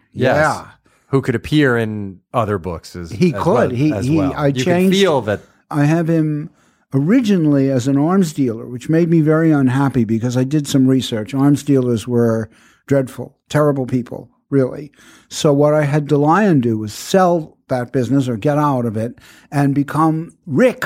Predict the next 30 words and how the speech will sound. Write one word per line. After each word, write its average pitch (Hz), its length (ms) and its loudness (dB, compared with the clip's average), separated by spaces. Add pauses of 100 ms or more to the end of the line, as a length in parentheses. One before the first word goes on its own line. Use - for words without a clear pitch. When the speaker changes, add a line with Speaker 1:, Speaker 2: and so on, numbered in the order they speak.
(420)
Speaker 1:
Yes, 120 360 -4
from 101 200 -10
Casablanca. 92 520 -4
Speaker 2:
From 160 100 0
Casablanca. 160 640 -2
In 117 120 -2
other 139 100 0
Speaker 1:
Yes. 143 100 2
Speaker 2:
words, 139 180 2
he 165 140 2
owns, 165 320 0
he's 139 380 -2
this 151 360 -4 (380)
very, 165 540 2
uh, 110 320 -6 (160)
sort 143 240 -4
of 98 160 -10
cynical 143 640 0
guy 113 640 -4 (240)
who 139 200 4
owns 135 280 2
a 131 40 2
nightclub, 131 960 0 (280)
but 143 120 2
he's 127 180 -2
a 107 100 -4
very 117 460 0
tough - 360 -6
guy. 110 440 -4 (300)
And 117 560 0